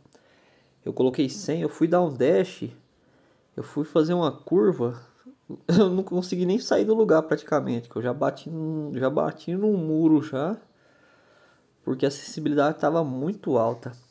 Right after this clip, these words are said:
E como eu era acostumado a jogar com ele antes,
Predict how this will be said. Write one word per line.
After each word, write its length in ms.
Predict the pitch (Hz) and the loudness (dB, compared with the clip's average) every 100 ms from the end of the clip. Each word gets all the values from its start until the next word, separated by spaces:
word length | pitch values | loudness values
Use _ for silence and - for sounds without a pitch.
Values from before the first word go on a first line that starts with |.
| _ - - | _ -20 -20
E 60 | - | -20
como 320 | - - 202 | -12 -6 -2
eu 100 | 180 | 0
era 160 | 143 92 | 0 -2
acostumado 640 | - - - 131 135 147 | -4 -18 -12 -6 -2 0
a 20 | |
jogar 340 | 143 123 123 120 | 2 2 0 -2
com 180 | - | -2
ele 240 | 120 120 117 | -4 -2 0
antes, 580 | 143 165 - 131 - | 0 -2 -6 -18 -18